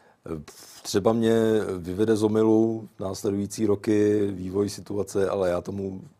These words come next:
opravdu moc nevěřím. Mně to připadá jak když byly v padesátých, v šedesátých letech takové ty sci-fi představy, jak budeme, budeme jezdit za deset, dvacet let, jak budeme cestovat na Měsíc a tak dále a kolonizujeme půlku vesmíru,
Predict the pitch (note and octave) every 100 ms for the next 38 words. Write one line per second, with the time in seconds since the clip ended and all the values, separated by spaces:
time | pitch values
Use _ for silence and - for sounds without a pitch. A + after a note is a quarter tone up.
0 | _ _ _ _ F#2+ F#2 F#2 - D#2+ E2
1 | E2+ E2 F2 F2+ - F2 F2 F2 F2 -
2 | _ - _ _ _ - D#2 D#2 F2+ -
3 | F2+ E2 F2 E2 G2+ - F2 D#2+ F2 D#2
4 | D#2+ F2 F2+ E2+ E2+ - F2+ F2 F#2 F2
5 | - F#2+ G2 - F2 - F#2 F#2 F#2 F2
6 | F#2 F2+ F#2 F#2 F#2 F2+ F#2 F2+ F2 F2+
7 | E2+ F2+ F2+ - _ _ _ _ _ D#2
8 | E2 G2+ F2+ F#2 - F#2 F#2 F#2 E2+ F#2+
9 | F#2 - F2 G2 F#2 E2+ F2 F2+ - G2
10 | F#2+ F#2+ F#2 F2 F2 F#2 F#2+ F#2+ F#2+ F#2
11 | F#2 F#2+ F#2 F2 F#2 F#2+ F#2 F#2 E2+ G#2+
12 | F#2 - G2+ G2 G2+